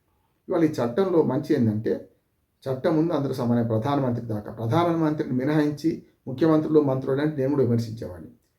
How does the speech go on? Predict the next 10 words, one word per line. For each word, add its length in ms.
కానీ 120
అది 100
కాదు 180
కదా. 180
ప్రధానమంత్రి 760
తనకు 320
తాను, 320
తాన 460
చ-, 40
తన 280